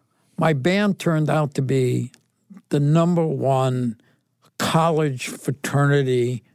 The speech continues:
band in the area.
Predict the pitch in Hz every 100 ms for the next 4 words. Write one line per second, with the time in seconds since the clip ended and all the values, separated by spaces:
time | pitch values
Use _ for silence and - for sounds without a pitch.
0 | _ _ _ _ 127 120 143 131 117 95
1 | 101 - _ _ _ _ _ _ _ _
2 | - 147 131 127 135 113 104 92 87